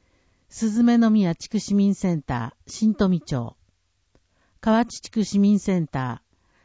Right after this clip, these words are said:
ー、中岡本町、宝木出張所、若草三丁目、陽南出張所、春日町、駅東出張所、中井前泉三丁目、番場出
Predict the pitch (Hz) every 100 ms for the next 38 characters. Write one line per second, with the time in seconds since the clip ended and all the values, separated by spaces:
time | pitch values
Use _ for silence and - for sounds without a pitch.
0 | _ 190 - 226 226 220 208 208 190 -
1 | 123 127 _ _ _ _ _ _ _ -
2 | 196 220 220 214 202 - _ - 175 160
3 | 156 - _ _ _ _ _ 196 233 233
4 | - 160 - 160 165 170 151 139 139 _
5 | _ _ _ _ _ _ _ - 214 233
6 | 226 220 - - - 190 175 170 - _
7 | _ _ _ - 196 - 208 202 - 165
8 | 147 - _ _ _ _ _ _ _ 226
9 | 233 247 202 180 202 196 190 - - _
10 | - 180 156 151 - _ _ _ _ _
11 | - 202 226 233 226 214 214 170 156 139
12 | - 180 180 180 160 147 139 _ _ _
13 | _ _ _ _ _ - 208 233 208 202
14 | -